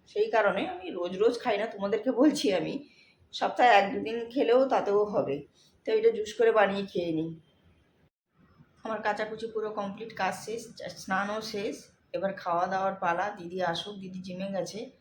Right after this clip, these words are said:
আসলে দিদিকে দেখি কি খায়, খেয়ে দিয়ে আমি এবার খাবো। এবার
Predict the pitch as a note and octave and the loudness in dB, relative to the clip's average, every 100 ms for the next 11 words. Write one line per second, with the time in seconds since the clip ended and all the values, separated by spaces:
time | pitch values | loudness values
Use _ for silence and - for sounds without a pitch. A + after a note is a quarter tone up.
0 | _ _ _ D#3+ D#3+ G3+ F3+ E3+ F3+ G3 | _ _ _ -8 -8 -10 -12 -14 -12 -8
1 | F#3+ F#3+ F#3 F3+ - A#3 A#3 - _ D#3+ | -8 -8 -8 -8 -8 -10 -10 -18 _ -20
2 | - G3+ G3+ G3 - F#3 A3 D4 _ _ | -16 -14 -14 -16 -8 -4 -4 -8 _ _
3 | _ _ _ _ E3+ F3 F#3 A3 D#4+ - | _ _ _ _ -8 -8 -6 -2 -2 -4
4 | - - _ _ _ _ _ _ _ _ | -14 -20 _ _ _ _ _ _ _ _
5 | - D#3+ E3 E3+ E3+ F#3 D#3+ - - _ | -14 -12 -10 -10 -12 -10 -12 -12 -14 _
6 | _ F#3+ G#3 A3+ - | _ -18 -8 -8 -10